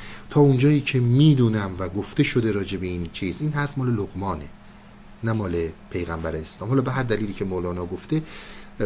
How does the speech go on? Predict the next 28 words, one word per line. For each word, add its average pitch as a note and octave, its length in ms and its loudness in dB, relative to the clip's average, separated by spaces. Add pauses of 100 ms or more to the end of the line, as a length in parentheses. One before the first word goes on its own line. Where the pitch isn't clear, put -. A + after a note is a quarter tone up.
من C#3+ 220 6
تصورم F#2 520 -2
البته F2 360 -4
اینه F2+ 160 -4
که F#2+ 140 -6
خیلی C#3 300 4
جاها A2+ 400 -2 (380)
دیدید B2 320 6
زمانی G2 540 -2
که G2 160 -4
می‌خواد F#2+ 380 -4
طرف G2 360 -6
یه F#2+ 60 -6
حقانیتی G#2+ 760 -4
رو F#2 80 0
بیان F2+ 360 -4
کنه، G2 380 -2 (380)
خودش B2 400 4
رو A2 160 6 (320)
متصل A2 500 6
می‌کنه B2 400 4
به G#2 80 0
کسانی A2+ 540 -2
که A#2 260 2 (360)
مردم A2 540 0 (100)
عموماً G#2+ 340 0 (180)
قبول A2 340 6
دارن. D#2 260 -8